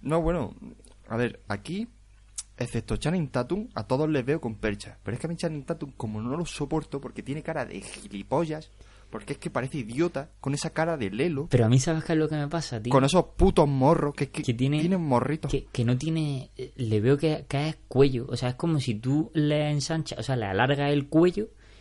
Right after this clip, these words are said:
Speaker 2: y de golpe lo cortas y ahí le pegas dos a una nariz y una boca. Es como... Es mazacote. Es que no
Speaker 1: Sí.
Speaker 2: sé, es lo que pasa es que fue el niño bonito de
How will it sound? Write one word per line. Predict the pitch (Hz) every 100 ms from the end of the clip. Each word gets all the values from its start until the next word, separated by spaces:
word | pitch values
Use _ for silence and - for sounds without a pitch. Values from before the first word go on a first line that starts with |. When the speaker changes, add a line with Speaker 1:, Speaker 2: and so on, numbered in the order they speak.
| -
Speaker 2:
y | 117
de | 110
golpe | 127 143 117
lo | 101
cortas | 113 151 - 175 - -
y | 123
ahí | 117
le | 139
pegas | 143 147 117
dos | 104 120 143
a | 151
una | 135 117
nariz | 104 110 147
y |
una | 135 92
boca. | 110 - - - - - - -
Es | -
como... | - 143 139 135 131 127 - - - - -
Es | -
mazacote. | 147 151 120 135 139 113 - - - - - -
Es | - 131
que | 156
no | 147
Speaker 1:
Sí. |
Speaker 2:
sé, | 151 156 -
es | 139 147 160 156 151 - - - - - - - - - -
lo | -
que |
pasa | 123 139 165
es |
que | 151 123 123 120 113
fue | 147
el | 156
niño | 170 170
bonito | 160 165 160
de | 156